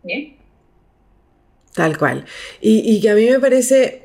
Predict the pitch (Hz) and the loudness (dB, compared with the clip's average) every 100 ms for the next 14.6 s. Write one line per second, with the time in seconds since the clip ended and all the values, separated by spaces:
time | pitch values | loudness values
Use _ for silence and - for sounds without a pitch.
0 | - - 127 202 185 185 - - 185 - | -20 -14 -6 0 0 0 -6 -4 -4 -2
1 | 202 240 233 185 190 202 185 196 185 165 | 0 0 0 2 2 2 2 2 2 0
2 | 165 180 185 180 165 156 143 113 131 - | -2 -2 2 2 2 0 -2 -2 -4 -2
3 | - 175 175 160 - 175 156 165 175 180 | 0 0 0 -2 -2 -2 0 -2 0 0
4 | 175 170 165 160 156 156 180 190 175 160 | 0 0 0 0 -2 -2 -2 -2 -2 -2
5 | 160 160 160 156 151 - 160 156 151 175 | -2 -2 0 0 -2 -4 -2 -2 0 0
6 | 175 175 185 175 180 175 175 175 175 160 | 0 0 -2 0 0 0 -2 -2 0 0
7 | 165 160 170 170 175 170 165 165 170 - | -2 -2 -2 -2 -4 -4 -2 -2 -4 -8
8 | - - - - - - 196 190 185 202 | -16 -20 -20 -20 -18 0 2 2 2 2
9 | 190 190 - - 185 175 170 165 160 - | 4 2 0 0 0 2 0 0 -2 -4
10 | - 196 226 247 247 233 226 190 175 196 | -2 0 2 2 0 -2 0 2 4 2
11 | 214 240 226 170 160 190 202 180 185 185 | 2 -2 -2 -2 0 0 0 0 -2 -2
12 | 170 175 175 175 202 190 156 151 220 185 | -2 0 0 -2 -2 -2 -4 0 -2 -2
13 | - 208 208 185 180 175 226 240 269 277 | 0 0 2 0 0 0 0 -2 0 2
14 | 269 190 196 226 381 - | 4 4 2 0 -2 -8